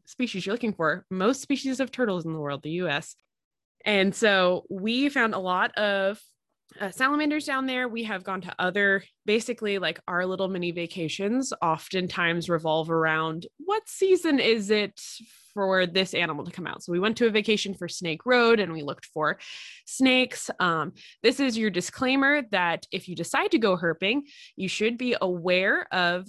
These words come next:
the animals in the area. So my first piece of advice for herping is to get a field guide of your local animals and know what you're looking for, what's out there. And also so that you know what you sh-,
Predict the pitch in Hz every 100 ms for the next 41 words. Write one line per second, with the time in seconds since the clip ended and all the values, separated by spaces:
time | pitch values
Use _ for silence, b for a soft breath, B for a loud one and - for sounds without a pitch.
0 | - 190 175 180 190 180 156 147 - -
1 | 190 175 180 - - 277 311 - - -
2 | _ _ _ _ _ - 262 254 240 180
3 | 170 - 180 170 165 160 - 170 160 -
4 | - 156 147 156 190 - 214 185 170 170
5 | 370 320 185 170 160 156 160 180 - 185
6 | 175 208 330 - B B B B B -
7 | 175 165 165 175 170 185 220 156 185 220
8 | 262 262 277 269 302 214 - - 180 -
9 | 180 196 311 b b b - 190 190 -
10 | 311 339 320 320 285 247 262 240 226 220
11 | - - 180 202 - 240 196 190